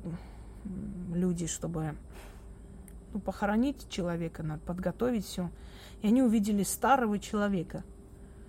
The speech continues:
И с удивлением узнали в нем ее сына. Оказалось, что он почти тридцать лет жил в чердаке. Хотя амнистия была объявлена после Сталина, неважно.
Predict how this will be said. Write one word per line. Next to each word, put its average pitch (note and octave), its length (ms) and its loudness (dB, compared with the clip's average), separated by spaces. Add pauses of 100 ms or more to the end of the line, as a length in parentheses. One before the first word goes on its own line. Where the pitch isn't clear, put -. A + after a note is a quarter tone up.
(600)
И G#3+ 60 0
с - 120 2
удивлением A3+ 880 10 (500)
узнали A#3+ 580 10
в F#3+ 120 6
нем B3+ 260 10
ее G3+ 380 8
сына. F#3+ 520 4 (1040)
Оказалось, A3+ 540 8
что - 200 2
он A#3+ 440 6 (640)
почти A3 380 4
тридцать C#4 600 6
лет A3 280 8
жил G3+ 360 8
в - 120 -4
чердаке. G3 800 4 (1120)
Хотя A#3 320 10
амнистия C#4 520 10
была C4 260 12
объявлена A3+ 520 10
после G#3+ 320 0
Сталина, G#3 640 4 (380)
неважно. F#3+ 640 6